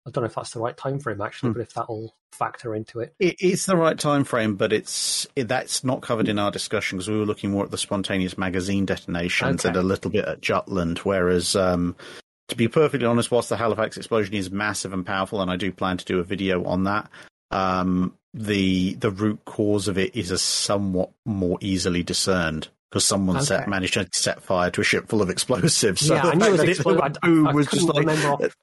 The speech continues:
Speaker 1: offhand if it was, like, naval ammunition or if it was, like,
Speaker 2: It was just generalized
Speaker 1: civil
Speaker 2: explosives.
Speaker 1: explosives, so, yeah.
Speaker 2: Generalized explosives and a very, very, very stupid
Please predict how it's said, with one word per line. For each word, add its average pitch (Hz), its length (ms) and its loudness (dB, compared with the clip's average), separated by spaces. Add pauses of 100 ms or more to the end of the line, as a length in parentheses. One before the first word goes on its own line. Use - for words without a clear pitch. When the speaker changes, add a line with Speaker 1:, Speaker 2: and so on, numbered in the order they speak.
Speaker 1:
offhand 139 200 -2
if - 20 -14
it - 80 -12
was, 147 100 -10
like, 135 120 -4
naval 127 640 -2 (360)
ammunition 120 600 0
or 110 160 -2
if - 120 -10
it 110 120 -4
was, 104 280 -10
like, 98 240 -8
Speaker 2:
It 127 120 -2
was 131 100 0
just - 220 -4
generalized 104 600 0
Speaker 1:
civil 135 100 -2 (180)
Speaker 2:
explosives. 95 420 0
Speaker 1:
explosives, 110 180 -10
so, - 200 -16 (160)
yeah. 107 160 -8
Speaker 2:
Generalized 147 560 4
explosives 110 640 -2
and 110 180 -4
a 104 140 0
very, 110 340 0
very, 101 380 0 (480)
very 104 500 0
stupid - 880 -4